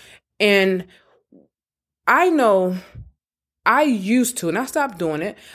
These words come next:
I used to repost anything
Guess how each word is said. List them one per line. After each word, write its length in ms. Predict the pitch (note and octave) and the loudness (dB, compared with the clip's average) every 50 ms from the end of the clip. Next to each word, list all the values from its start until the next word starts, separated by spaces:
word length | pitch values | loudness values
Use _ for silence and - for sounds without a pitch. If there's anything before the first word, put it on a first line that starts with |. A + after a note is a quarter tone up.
| - - - | -20 -12 -6
I 160 | - - C#4+ | -2 0 0
used 500 | D4+ C4+ C4+ D4+ D4+ D4+ D4 - - - | 2 2 2 2 0 0 -2 -6 -8 -6
to 200 | - A3+ G#3 F#3 | -4 -2 -2 0
repost 1000 | F3 F#3+ A#3 C4 C4+ C#4 - - - A#3+ G#3 F#3 D3 C3+ C3+ - - - - - - _ _ _ _ _ _ _ _ _ _ _ _ - | 0 0 0 -2 -2 -6 -8 -4 0 2 2 2 2 -2 -4 -8 -10 -10 -10 -12 -14 _ _ _ _ _ _ _ _ _ _ _ _ -2
anything 880 | A3 C4+ D#4+ E4+ E4+ D#4 D#4+ - A#3+ G3+ F#3 F3 E3 D#3+ D#3+ D#3 D#3 | 0 2 2 2 0 0 0 0 0 2 2 2 0 -2 -4 -6 -8